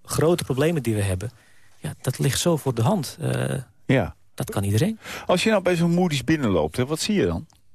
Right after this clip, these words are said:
Speaker 2: Zie je dan balzalen vol met wetenschappers?
Speaker 1: Eh, nou, er werken niet al te veel wetenschappers daar.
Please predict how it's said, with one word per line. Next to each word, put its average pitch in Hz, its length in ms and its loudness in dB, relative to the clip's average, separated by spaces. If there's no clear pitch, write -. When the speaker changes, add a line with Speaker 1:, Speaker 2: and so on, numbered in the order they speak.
Speaker 2:
Zie - 120 -20
je 143 80 0
dan 123 180 0
balzalen 127 540 0
vol 127 160 0
met 113 160 0
wetenschappers? 135 760 -2
Speaker 1:
Eh, 101 100 -10
nou, 95 300 2
er - 100 -6
werken 98 280 2
niet 104 160 0
al 117 100 2
te 107 80 0
veel 110 300 0
wetenschappers 110 600 -2
daar. 120 300 -12